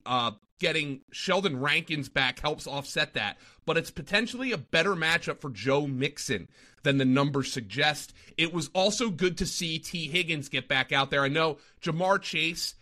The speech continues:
had a, had a weird, uh, weird kind of game, uh, unfortunately, but I think that was partially because they really just wanted to get T Higgins going, um, and that's going to be,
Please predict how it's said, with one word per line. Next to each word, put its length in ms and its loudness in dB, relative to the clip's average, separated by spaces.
had 200 0
a, 220 -4
had 240 0
a 240 -2
weird, 640 -2
uh, 260 4
weird 320 0
kind 280 2
of 100 -6
game, 460 2
uh, 320 2
unfortunately, 880 0
but 340 0
I 120 2
think 320 -6
that 180 2
was 100 -6
partially 560 -4
because 380 -2
they 140 0
really 400 2
just 220 -4
wanted 320 2
to 80 -4
get 300 -2
T 300 -4
Higgins 420 0
going, 440 2
um, 320 -6
and 360 -4
that's 260 2
going 320 -4
to 40 -4
be, 360 -2